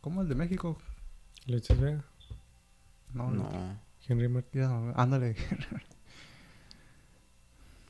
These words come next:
Speaker 3: Pero el de Henry Martin estaba más cercas.
Speaker 1: Ajá.
Speaker 3: Y no estaba al ángulo, ¿sí?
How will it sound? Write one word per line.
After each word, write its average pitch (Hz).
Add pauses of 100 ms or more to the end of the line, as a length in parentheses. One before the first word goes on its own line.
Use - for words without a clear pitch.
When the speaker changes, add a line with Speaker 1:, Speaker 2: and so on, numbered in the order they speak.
Speaker 3:
Pero 127
el 120
de 113
Henry 117
Martin 113
estaba 110
más 110
cercas. 107 (520)
Speaker 1:
Ajá. 113 (800)
Speaker 3:
Y 104
no 101
estaba 95
al 95
ángulo, 101
¿sí? 117